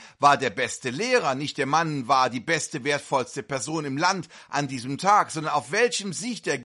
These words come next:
Heilige Geist selbst als das Wort identifizierte. Das Wort selbst identifizierte das Wort. Nun versprach er, dass in den letzten Tagen Jesus würde derselbe sein, gestern, heute und in Ewigkeit.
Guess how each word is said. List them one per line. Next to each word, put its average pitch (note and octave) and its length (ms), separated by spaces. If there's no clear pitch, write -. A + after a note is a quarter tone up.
Heilige G3+ 400
Geist F#3 420
selbst G3+ 460
als F3+ 260
das C3+ 300
Wort F#3+ 420
identifizierte. D#3+ 1120
Das B2 220
Wort B2+ 180
selbst D#3+ 420
identifizierte D3 680
das G3+ 240
Wort. B3 380
Nun A#3+ 240
versprach E3 640
er, G#3+ 280
dass E3+ 160
in G3 100
den D#3 140
letzten F#3 400
Tagen F3+ 540
Jesus F#3+ 440
würde F3+ 200
derselbe G#3 640
sein, F#3+ 380
gestern, A#3 480
heute G#3+ 360
und A#3+ 360
in B3 160
Ewigkeit. F#3 720